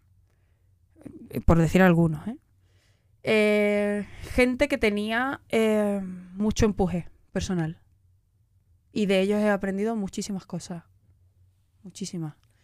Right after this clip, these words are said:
El, el, el atreverse, el, el también tener cierto poder sobre, sobre, bueno, sobre tu vida. Tomar decisiones, ejecutar y ir a donde quieres ir.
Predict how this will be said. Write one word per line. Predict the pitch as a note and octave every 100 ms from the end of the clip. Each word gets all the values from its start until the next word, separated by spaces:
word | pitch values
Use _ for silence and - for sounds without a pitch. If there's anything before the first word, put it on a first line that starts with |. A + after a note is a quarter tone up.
| _ _ _
El, | - F#3+ G3
el, | G#3+ G3+ -
el | F#3+
atreverse, | F#3 F3 F3 G#3 A3+ - B3+ B3+ B3 - - - -
el, | - F#3+ F#3 F#3 F#3 F#3 G3 - A3 G3+ - _ _ _ _
el | G3+ F#3
también | F#3 F#3 F#3+ G3+ G3+
tener | G#3+ G#3 F#3+
cierto | - G#3+ G#3 G#3 G3 _
poder | - G3+ G3 G#3 - - _
sobre, | - - - G3+ F#3 F#3 F3+ F3 E3+ E3+ E3 E3 D#3+ D#3 D#3 D#3+ _ _ _ _ _ _ - - _
sobre, | - G3 F3 F3 E3 E3 E3 D#3+ D#3+ E3
bueno, | E3+ G#3
sobre | C#4+ B3 F3
tu | D3+
vida. | F#3 C#4 - _ _ - - _ _ _ _ _ - - -
Tomar | F3 D#3 D#3+
decisiones, | E3 E3+ - G3+ B3 A3+
ejecutar | F3+ E3 - E3+
y | B3
ir | C4 E3+ E3+
a | F3+
donde | G3 F3 D3+ C#3+
quieres | D#3 D3
ir. | G#3+